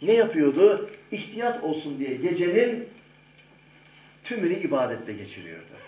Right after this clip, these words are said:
Küllehu, hepsinde ihtiyaten, ihtiyat olsun diye tedbiren gecenin tümünü ibadette geçiriyordu.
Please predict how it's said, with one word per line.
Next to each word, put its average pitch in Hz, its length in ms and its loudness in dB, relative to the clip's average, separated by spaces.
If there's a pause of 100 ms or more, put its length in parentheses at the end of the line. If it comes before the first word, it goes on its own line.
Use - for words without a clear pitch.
(140)
Küllehu, 110 600 -8
hepsinde 123 460 -6
ihtiyaten, 147 680 0 (280)
ihtiyat 220 520 2
olsun 147 360 0
diye 131 160 0
tedbiren 185 680 2 (360)
gecenin 196 380 2
tümünü 190 300 -4
ibadette 156 600 2
geçiriyordu. 113 580 -4